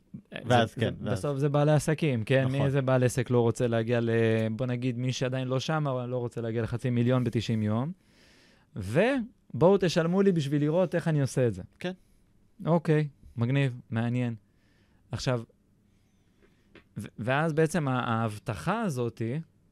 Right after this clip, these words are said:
Speaker 1: בסדר, עכשיו, אם אני נגיד, עוד מעט אנחנו גם נעשה רפרנסים גם לתחומים נוספים, לאיך אפשר לעשות את זה גם בתחומים נוספים, כי זה בתכלס, אם אפשר לעשות בתחומים נוספים, איך אני יכול לקחת את זה לתחומים נוספים? אמ, כי בסוף זה פודקאסט שלא רק, אה, יועצים עסקיים, אה,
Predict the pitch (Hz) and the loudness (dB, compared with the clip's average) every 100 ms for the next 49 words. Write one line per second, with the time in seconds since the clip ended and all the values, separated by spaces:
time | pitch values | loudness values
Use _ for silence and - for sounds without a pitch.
0 | _ _ 127 127 - 117 110 139 165 139 | _ _ -8 -6 -4 -4 -2 0 0 0
1 | 123 131 131 131 135 151 139 123 - 113 | 0 -2 -2 -2 -2 -2 -2 -2 -2 -2
2 | 117 117 110 - 156 139 147 147 135 135 | -2 0 -2 0 0 0 -2 -2 -4 -2
3 | 123 127 135 - 127 143 143 _ - 110 | -2 0 -2 -2 -2 -2 -4 _ -8 -8
4 | - - 165 151 123 127 - 135 123 127 | -6 -6 -4 -4 -4 -8 -8 -8 -6 -6
5 | 117 110 - 123 127 120 - 170 - 107 | -6 -6 -6 -6 -6 -8 -6 -6 -6 -10
6 | 101 117 127 123 120 120 120 - _ _ | -8 -8 -6 -6 -8 -6 -6 -8 _ _
7 | _ _ _ 160 220 190 - 139 120 139 | _ _ _ -2 0 0 0 0 0 -2
8 | 123 135 127 123 123 110 131 113 139 180 | -4 -4 -2 -2 -6 -8 -6 -6 -4 -4
9 | 175 160 143 123 127 123 117 127 120 113 | -4 -4 -8 -10 -8 -6 -6 -8 -8 -8
10 | 117 123 110 101 - - - - - - | -8 -8 -8 -10 -20 -20 -20 -20 -14 -2
11 | 113 113 107 123 113 135 120 131 123 117 | 0 0 0 0 2 2 2 4 4 4
12 | 123 123 120 - 120 135 123 120 113 110 | 2 2 0 2 4 4 2 0 -2 -4
13 | 113 107 120 113 - 113 117 | -6 -4 -4 -4 -2 -2 0